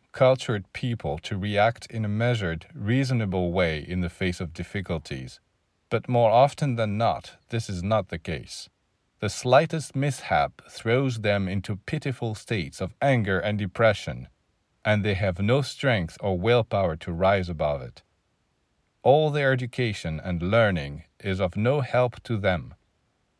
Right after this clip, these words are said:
When will people understand that what matters is not to be a professor,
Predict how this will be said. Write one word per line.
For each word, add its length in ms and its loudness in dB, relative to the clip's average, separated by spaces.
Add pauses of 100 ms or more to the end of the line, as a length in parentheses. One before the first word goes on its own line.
(220)
When 260 6
will 180 2
people 380 -2
understand 760 0
that 240 0
what 240 0
matters 480 -2
is 180 -6
not 340 0
to 100 -8
be 120 -6
a 80 -6
professor, 720 -2